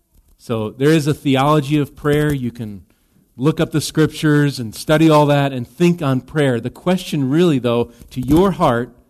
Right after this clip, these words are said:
and to my heart, coming up the, the conviction of this,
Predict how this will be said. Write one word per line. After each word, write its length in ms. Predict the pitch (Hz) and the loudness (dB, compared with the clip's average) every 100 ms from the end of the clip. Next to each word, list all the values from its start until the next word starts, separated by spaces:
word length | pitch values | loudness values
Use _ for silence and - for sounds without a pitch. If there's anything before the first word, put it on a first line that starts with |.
| _ | _
and 120 | 131 | -2
to 60 | 135 | 0
my 260 | 139 190 190 | 2 2 2
heart, 320 | 139 117 117 | 0 -2 -2
coming 280 | 156 170 165 | 0 0 0
up 140 | 165 | -2
the, 180 | 120 - _ _ _ | -6 -10 _ _ _
the 100 | 127 | -6
conviction 540 | 160 143 175 185 160 | -2 2 2 2 0
of 120 | 135 131 | 0 2
this, 260 | 139 135 | 0 0